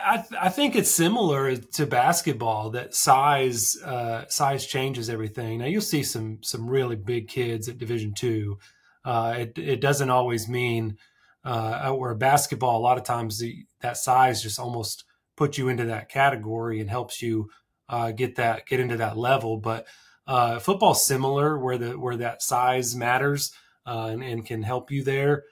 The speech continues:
Um, and, and then athletic ability. I mean, there's, you know, like, the things that Georgia football is doing is, is stupid. Like, there's some, there's, there's the, the size and athletic ability of those kids. Those are, those are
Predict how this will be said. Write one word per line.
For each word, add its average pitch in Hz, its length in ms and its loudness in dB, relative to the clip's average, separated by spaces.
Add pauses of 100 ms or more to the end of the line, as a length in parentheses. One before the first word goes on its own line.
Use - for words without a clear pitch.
(260)
Um, 120 560 0 (500)
and, 143 220 0
and 151 220 4
then 147 120 6
athletic 135 440 4
ability. 123 540 0
I 120 60 0
mean, 120 200 -2
there's, 127 340 0 (640)
you 151 160 -6
know, 110 360 -2 (640)
like, 127 240 -4
the 139 80 -2
things 160 300 4
that 117 200 -2 (640)
Georgia 135 320 2
football 110 500 -4
is 107 160 -4
doing 113 400 -2
is, 104 340 -6
is 113 340 -4
stupid. 113 460 -6
Like, 123 220 -10
there's 131 240 4
some, 123 180 -4
there's, - 500 -4
there's 123 260 -4
the, 117 300 -6 (520)
the 120 100 -4
size 139 520 8
and 123 100 0
athletic 120 360 0
ability 117 360 -2
of 107 120 -6
those 117 220 -4
kids. 117 360 -6
Those 117 220 -4
are, 110 280 -6
those 120 240 -4
are 110 200 -2